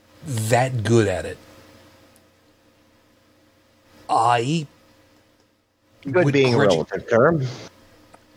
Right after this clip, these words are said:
Speaker 1: I would have to give grudging respect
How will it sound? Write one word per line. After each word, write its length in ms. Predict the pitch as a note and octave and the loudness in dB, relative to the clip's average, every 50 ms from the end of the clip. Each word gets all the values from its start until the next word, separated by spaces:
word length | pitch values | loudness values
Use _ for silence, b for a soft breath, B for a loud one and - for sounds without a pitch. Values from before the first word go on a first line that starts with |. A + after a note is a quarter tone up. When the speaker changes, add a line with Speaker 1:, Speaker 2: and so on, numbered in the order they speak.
| _ _ - | _ _ 0
Speaker 1:
I 240 | - B2+ B2+ B2+ B2+ | 2 4 4 4 4
would 300 | C3+ B2+ C#3 D3+ E3 E3+ | 2 0 2 2 2 2
have 340 | E3+ - B2+ A2+ A2 A2+ - | 0 0 -2 -2 -2 -2 -4
to 100 | - C#3 | -4 -4
give 580 | B2 A#2 - A2 G#2 G#2 G#2+ G#2+ A2 A#2+ - - - - - - - - _ _ _ _ _ _ _ _ _ _ _ _ _ _ _ _ _ _ _ _ _ _ - - D3+ A#2+ | -4 -4 -2 0 0 2 0 0 -2 -6 -12 -14 -18 -20 -20 -20 -20 -20 _ _ _ _ _ _ _ _ _ _ _ _ _ _ _ _ _ _ _ _ _ _ -12 -8 -8 -6
grudging 680 | G#2+ G#2 G#2 G2+ G#2 B2 C3+ C#3+ C3 - D3+ C#3+ C#3 B2 | -4 -4 -4 -2 2 2 2 4 4 2 2 2 0 0
respect 600 | A#2+ B2+ A#2 - - - - A2+ A2+ A#2 - - | -2 -4 -4 -4 -6 -2 -2 -2 -2 -2 -6 -14